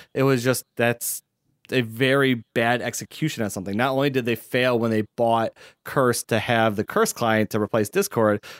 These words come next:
now you're like, "Oh, I don't wanna develop, uh, any more development resources to it, so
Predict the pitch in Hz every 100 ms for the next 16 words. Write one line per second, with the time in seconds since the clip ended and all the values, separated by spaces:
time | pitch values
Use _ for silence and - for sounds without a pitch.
0 | - 131 160 170 151 143 131 131 170 139
1 | 139 139 135 123 131 - - - 123 110
2 | 110 113 120 123 117 107 117 104 135 131
3 | 101 113 - 110 - 107 - 110 107 110